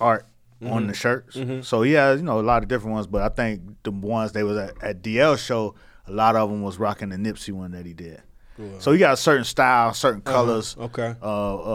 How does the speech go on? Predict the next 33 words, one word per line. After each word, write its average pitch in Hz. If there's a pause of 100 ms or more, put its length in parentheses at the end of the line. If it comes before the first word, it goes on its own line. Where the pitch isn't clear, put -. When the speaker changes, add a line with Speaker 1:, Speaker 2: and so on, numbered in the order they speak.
(140)
Speaker 1:
uh, 90 (460)
uh, 101
um, 95 (1080)
like 113
a 104
animated 113
look, 117 (220)
Speaker 2:
Mm-hmm. 120 (760)
Speaker 1:
illustrated 117
look. 120 (280)
Speaker 2:
Right. 82
Speaker 1:
And, 107
uh, 95 (1120)
he 127
been, 135
I've 147
been 135
rocking 120
with 113
Goldie 113
Gold 123 (140)
since -
<coughs> -
MySpace. 104
So -
he's 139
done 123
a 107
couple 113
of 101
pieces 98
of 95
me. 117